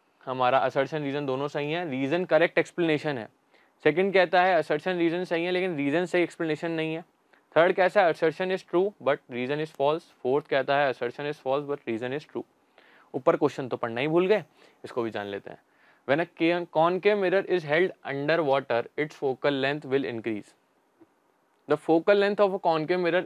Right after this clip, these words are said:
is independent of the medium in which it is placed। तो यहाँ पे क्या लगता है आपको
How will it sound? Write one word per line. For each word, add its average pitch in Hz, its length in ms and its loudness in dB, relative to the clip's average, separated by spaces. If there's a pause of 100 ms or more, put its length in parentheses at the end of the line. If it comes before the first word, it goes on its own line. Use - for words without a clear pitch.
(140)
is 190 120 -4 (180)
independent 156 720 -2 (120)
of 147 280 0 (260)
the 135 120 -2
medium 127 960 -4
in 131 280 -6
which 147 260 -2
it 127 280 -2
is - 120 -14 (140)
placed। 120 340 0 (440)
तो 180 60 6
यहाँ 175 400 4 (100)
पे 190 140 2
क्या 160 260 2
लगता 165 420 0
है 160 180 0
आपको 127 400 0